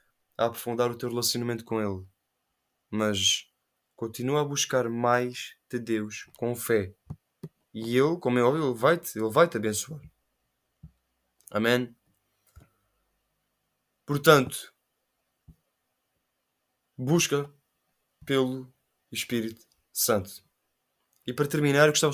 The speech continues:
apenas de vos dizer duas razões pelas quais muitos não recebem o Espírito Santo. E esta acho que é a pergunta, é, já acho que muita gente estava, <laughs> estava à espera que,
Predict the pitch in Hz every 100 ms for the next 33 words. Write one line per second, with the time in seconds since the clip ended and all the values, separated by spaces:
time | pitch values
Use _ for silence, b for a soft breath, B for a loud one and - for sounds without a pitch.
0 | 143 139 139 131 117 123 120 113 123 127
1 | 117 - - - - - _ _ - B
2 | B B B 123 147 175 151 156 120 120
3 | 113 104 - _ - - - _ - -
4 | 117 123 - 127 127 123 - - _ _
5 | _ _ _ - 123 139 131 127 120 131
6 | 120 120 - 117 113 - 92 - _ _
7 | _ _ _ _ _ _ 101 113 110 117
8 | - 117 110 113 120 113 117 - b b
9 | b b b 101 101 107 107 - 123 110
10 | 104 117 120 117 127 120 - 131 - -
11 | - - - 127 127 - 131 127